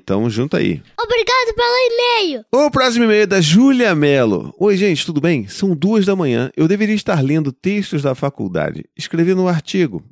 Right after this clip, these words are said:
Speaker 1: arrumando o quarto, dormindo, ou seja, milhares de obrigações. Mas estou aqui <laughs> na minha maratona de tricô de paz desde que eu encontrei sem pretensão nenhuma no Spotify. Neste momento,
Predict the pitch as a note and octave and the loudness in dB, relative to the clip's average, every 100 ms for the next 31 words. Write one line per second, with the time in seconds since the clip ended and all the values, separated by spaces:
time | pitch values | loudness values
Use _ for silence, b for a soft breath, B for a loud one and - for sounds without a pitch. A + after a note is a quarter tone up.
0 | - - D#3+ G3 G3+ F#3+ - F#3+ E3 A2 | -8 0 2 2 2 2 2 0 0 -2
1 | - - D#3 A3+ G3+ A#3 G3+ A2+ - - | -8 -16 -2 2 4 4 2 0 -6 -4
2 | C3+ - D#3+ E3+ F#3 G3 _ - G3 D3 | -2 0 0 2 0 -2 _ -6 -4 -2
3 | D3 D3 C3 C#3+ C3+ C3 - G2+ F#2 - | -2 -2 -2 -4 -2 -4 -2 -2 -2 -6
4 | D3+ A3 A#3+ B3 A3 - G#3+ F#3+ G3+ - | -6 -2 -2 -2 -6 -6 -2 0 0 0
5 | E3+ F#3 B B B G#3 G#3 G#3 G#3+ G#3 | 2 2 B B B -2 0 2 2 2
6 | A3 F#3 G#3 G#3 F3+ - F3 F#3 E3 B2+ | 2 2 2 2 0 -2 -2 0 -2 -2
7 | A#2+ C#3 C#3 C3+ E3+ D#3+ - E3+ E3+ E3 | -2 0 0 2 0 0 0 0 0 -2
8 | E3+ C#3 C#3+ D3+ D#3 - F3+ F#3 F#3 F3+ | -2 -2 -2 0 -2 -4 -4 -2 -2 -2
9 | F3+ E3 - F#3 F3+ F3 D3 D3+ C#3+ C#3+ | -2 -2 -2 -2 0 0 0 0 -2 -4
10 | - D3 - - E2+ D#2+ b b b b | -4 -6 -4 -4 -4 -6 b b b b
11 | - A2 A#2+ C3+ D#3 G3 F#3+ | -2 0 2 2 2 0 -2